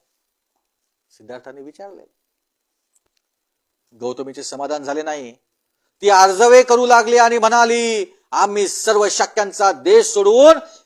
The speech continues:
कौशलांच्या देशाला, को-, कौशल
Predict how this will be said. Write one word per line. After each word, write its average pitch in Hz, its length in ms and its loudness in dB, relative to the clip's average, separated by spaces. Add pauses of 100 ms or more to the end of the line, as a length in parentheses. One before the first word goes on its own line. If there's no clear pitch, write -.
(140)
कौशलांच्या 180 720 -2
देशाला, 180 720 -2
को-, 180 280 -8 (440)
कौशल 165 480 -6